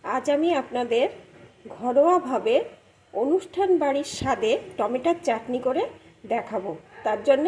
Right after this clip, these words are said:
আমি এখানে কয়েকটা টমেটোকে প্রথমে ধুয়ে নিয়েছি, এখন এগুলোকে কেটে নেব। প্রত্যেকটি টমেটোকে চার ফাল করে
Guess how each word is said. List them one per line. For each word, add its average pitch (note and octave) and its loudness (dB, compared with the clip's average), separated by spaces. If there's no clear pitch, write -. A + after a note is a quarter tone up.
আমি B3 0
এখানে C4 -2
কয়েকটা G#3+ -2
টমেটোকে A#3 -2
প্রথমে B3 -2
ধুয়ে B3 4
নিয়েছি, G3+ 0
এখন D4 -2
এগুলোকে A#3 -2
কেটে A#3+ 0
নেব। F3 -2
প্রত্যেকটি A#3+ -2
টমেটোকে A#3 -2
চার C4 -2
ফাল C4+ -4
করে D4 0